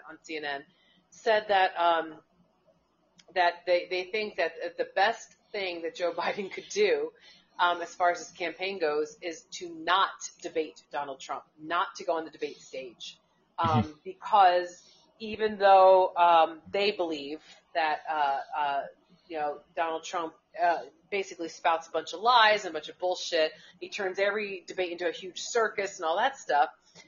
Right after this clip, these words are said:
Speaker 1: Um, they said, "We saw all that. He did all that to Hillary Clinton. Hillary Clinton had all the facts. You know, they were fact-checking Trump in real time, and all he kept saying was, 'Build the wall,' and all this stuff, and, like, it was a bunch of bullshit." But the thing is, is that he is a master, um, at, at,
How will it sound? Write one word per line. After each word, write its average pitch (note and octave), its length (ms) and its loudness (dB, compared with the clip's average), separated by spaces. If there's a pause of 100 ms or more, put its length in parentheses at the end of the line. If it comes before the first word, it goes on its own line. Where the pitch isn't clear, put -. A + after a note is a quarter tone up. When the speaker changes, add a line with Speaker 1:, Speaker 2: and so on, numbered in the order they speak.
(160)
Speaker 1:
Um, F3+ 180 0
they F#3 80 -4
said, G3 200 -4
"We G#3 80 -8
saw - 200 0
all B3 280 10
that. D3 240 2
He G#3 100 -10
did B3+ 280 -2
all C4+ 200 10
that A#3+ 200 4
to A3+ 80 -10
Hillary G#3 280 -4
Clinton. F3 380 -8
Hillary A#3+ 400 -8
Clinton A3 240 -14
had G3 100 -2
all D#3 160 -2
the - 180 -4
facts. D4+ 440 4 (280)
You A3 100 -6
know, G#3 60 0
they G3+ 60 2
were G3 100 0
fact-checking A#3+ 680 2
Trump G#3 300 -6
in F#3 60 -12
real A#3+ 200 0
time, A#3+ 300 0
and G3+ 80 -6
all G#3+ 200 4
he A3+ 80 0
kept A3 200 0
saying G#3+ 240 2
was, F#3 160 0
'Build F#3+ 200 0
the F3 60 -8
wall,' A3+ 400 10
and E3+ 100 2
all E3 140 2
this F3+ 140 -8
stuff, G3+ 320 2
and, F3+ 80 -14
like, E3 140 -4
it E3+ 40 -10
was E3 120 -12
a - 40 -20
bunch F3 180 -8
of - 80 -20
bullshit." A3+ 480 0 (440)
But A3 120 -4
the G#3+ 80 -10
thing A3+ 220 0
is, G#3 160 -2
is G3 120 -16
that F#3+ 160 4 (100)
he G#3 220 -4
is F#3 200 -6 (120)
a E3+ 140 0
master, F3+ 720 -2 (340)
um, D#3 520 4 (180)
at, E3+ 160 -2 (240)
at, - 100 -10